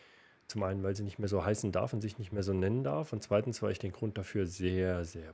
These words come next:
plausibel finde. So, dieser Julian Reichelt ist, naja, gefeuert habe ich in unseren Shownotes stehen, ist aber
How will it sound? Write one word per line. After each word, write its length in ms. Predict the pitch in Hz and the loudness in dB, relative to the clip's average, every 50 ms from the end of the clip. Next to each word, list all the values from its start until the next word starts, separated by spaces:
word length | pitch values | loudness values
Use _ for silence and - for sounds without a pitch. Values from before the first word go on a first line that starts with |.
| - | -12
plausibel 520 | - - 92 95 101 98 120 123 107 95 92 | -8 -6 -4 -2 2 4 4 4 4 2 0
finde. 360 | 92 - - 85 80 78 - - - _ _ - - - - - - - - - - - - - - | -6 -8 -10 -12 -12 -14 -16 -20 -20 _ _ -20 -18 -16 -16 -14 -16 -16 -18 -20 -20 -20 -20 -20 -2
So, 300 | - - 120 107 95 92 | 6 8 10 10 10 8
dieser 280 | 90 95 120 120 - 139 | 4 2 2 4 4 4
Julian 340 | 135 143 147 139 131 127 113 | 4 4 4 4 2 2 0
Reichelt 760 | 95 85 80 92 110 123 131 - 185 208 226 - - 156 147 - - _ _ _ _ _ | -4 -6 -4 -2 -2 -2 2 2 2 2 2 -2 -6 -10 -12 -12 -14 _ _ _ _ _
ist, 600 | - 135 139 139 135 - - - - - - - - - - | 2 4 4 4 2 0 -2 -4 -6 -8 -10 -10 -12 -14 -14
naja, 280 | 110 101 95 101 104 110 | -12 -8 -4 -2 -2 0
gefeuert 640 | - 110 - - - - - 123 156 165 160 - 135 | 0 0 0 -2 -2 2 4 4 4 4 4 2 2
habe 160 | 139 156 139 | 0 0 0
ich 100 | - - | -2 -4
in 60 | 143 | -4
unseren 600 | - 139 135 127 117 - 127 117 117 127 - - | -4 -2 -2 -2 2 2 2 2 2 0 -4 -6
Shownotes 560 | - - - 131 131 131 127 127 127 - - | -6 -2 0 0 2 2 2 0 0 0 -2
stehen, 380 | - - - 120 117 117 117 113 | 0 2 4 4 4 4 2 -2
ist 300 | - - 113 - - - - | -6 -8 -8 -10 -10 -6 -4
aber 460 | - 107 104 110 107 107 104 104 | -2 0 4 4 6 6 4 2